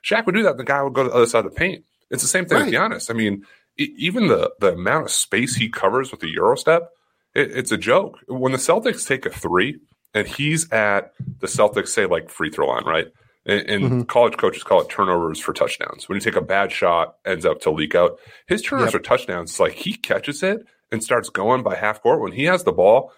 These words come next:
Speaker 1: you better have three guys in the paint or
Speaker 2: Yeah.
Speaker 1: somebody trying to, and earmuffs to our friend Coach Spins, take foul or something to slow him down. There's no other way to do it. I mean, there was times when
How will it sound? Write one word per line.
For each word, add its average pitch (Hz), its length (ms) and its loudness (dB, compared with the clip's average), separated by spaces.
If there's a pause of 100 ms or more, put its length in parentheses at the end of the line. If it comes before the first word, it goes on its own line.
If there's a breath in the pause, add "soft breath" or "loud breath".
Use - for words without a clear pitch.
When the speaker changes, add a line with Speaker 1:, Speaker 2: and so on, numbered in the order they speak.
Speaker 1:
you 143 160 -4
better - 180 6
have 104 200 -2
three 101 180 -2
guys 90 260 2
in 85 60 -12
the 73 60 -10
paint 92 420 -4
or 92 300 6
Speaker 2:
Yeah. 85 60 -10
Speaker 1:
somebody 107 440 0
trying 98 440 0
to, 85 360 -4 (340)
and 90 360 -2
earmuffs 90 680 0
to 90 280 4
our 101 120 2
friend 92 260 0
Coach 82 220 -4
Spins, 87 320 -2 (220 loud breath)
take 147 240 -2
foul 123 420 4
or 101 80 -6
something 160 480 0
to - 100 0
slow 123 220 4
him 101 80 2
down. 107 260 0
There's 131 200 2
no 151 120 6
other 135 120 2
way 120 100 6
to 90 60 -4
do 95 180 0
it. 76 120 2
I 107 40 -6
mean, 117 140 0
there 139 120 4
was 139 120 2
times 131 340 0
when 92 240 -2